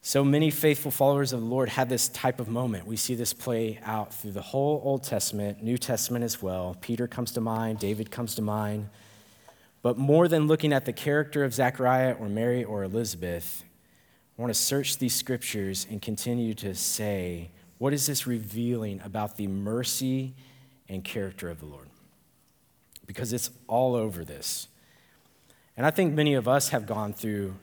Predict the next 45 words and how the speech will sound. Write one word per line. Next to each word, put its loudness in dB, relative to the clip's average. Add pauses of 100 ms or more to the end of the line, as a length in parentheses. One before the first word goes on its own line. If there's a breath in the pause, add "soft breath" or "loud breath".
times -6
of -10
discipline -8
from -10
the -8
Lord. -14 (1200)
I -14
think -6
they -2
can -4
be -4
self-induced, 2 (260)
where -2
we 0
have -2
a 0
lapse 2
of -8
judgment 0 (960 soft breath)
and -4
receive 2
the -2
consequences -2
like 0
good 0
old 0
Zechariah 4
here. -2 (1040 soft breath)
Or 0
we 6
go 6
through 2
a 4
hard 2
season 0
that's -2
just 0
simply 0
difficult -2
because -4
God -4
wants 0
to 0
bless 0
us. -8